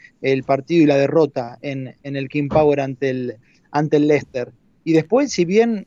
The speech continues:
a nivel, eh, colectivo, Álvaro, Manu, sí, es verdad que hubo una, una mejora y sobre todo en el segundo tiempo de, del United,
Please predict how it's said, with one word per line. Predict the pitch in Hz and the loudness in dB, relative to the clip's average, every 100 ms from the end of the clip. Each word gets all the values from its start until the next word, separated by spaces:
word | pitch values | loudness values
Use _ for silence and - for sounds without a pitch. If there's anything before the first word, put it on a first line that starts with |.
| - | -10
a | 156 | -6
nivel, | 156 180 208 196 | 0 2 2 4
eh, | 160 147 | 2 2
colectivo, | 151 147 131 208 214 175 151 | 0 0 -2 -4 2 4 4
Álvaro, | 175 180 156 | 4 2 0
Manu, | 175 185 156 | -2 -4 -6
sí, | - 190 | -4 -2
es | 160 | -2
verdad | 156 190 | 0 -2
que | - 156 | -2 -2
hubo | 185 180 | -2 -2
una, | 156 139 156 | -4 -6 -6
una | 160 | -6
mejora | 147 131 175 185 | -6 -4 -2 0
y | 147 | 0
sobre | 139 135 | -2 -4
todo | 165 | -2
en | 165 | -2
el | 147 | -2
segundo | 143 143 151 | -6 -6 -8
tiempo | 143 165 156 147 | -4 -6 -4 -4
de, | 131 127 - - | -6 -6 -10 -6
del | 131 135 | -2 -2
United, | 151 165 151 170 | 0 0 0 0